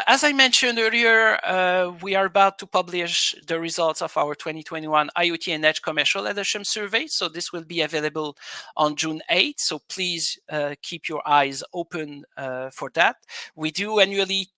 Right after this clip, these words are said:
two of those surveys, so the commercial adoption survey early in the year, and then there's the developer, uh, survey that we'll be conducting this fall. So once again, stay tuned, uh, and please participate,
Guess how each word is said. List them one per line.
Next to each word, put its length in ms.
two 180
of 140
those 180
surveys, 500
so 440
the 100
commercial 480
adoption 400
survey 540
early 260
in 120
the 100
year, 340
and 200
then 260
there's 220
the 100
developer, 880
uh, 140
survey 480
that 240
we'll 120
be 140
conducting 540
this 180
fall. 260
So 180
once 200
again, 360
stay 240
tuned, 560
uh, 60
and 680
please 240
participate, 760